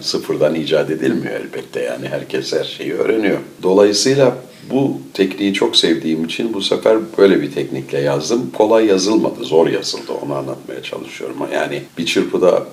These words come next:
e, okuduklarını yazıyor okuyucular. Sağ olsunlar, eline,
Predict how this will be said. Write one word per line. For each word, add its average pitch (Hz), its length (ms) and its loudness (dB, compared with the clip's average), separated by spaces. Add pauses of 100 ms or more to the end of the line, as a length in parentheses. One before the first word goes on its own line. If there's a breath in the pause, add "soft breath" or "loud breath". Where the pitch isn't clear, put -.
(160)
e, 73 300 0
okuduklarını 80 640 0
yazıyor 73 360 0
okuyucular. 71 500 -2
Sağ 78 220 4
olsunlar, 71 540 2
eline, 76 360 -4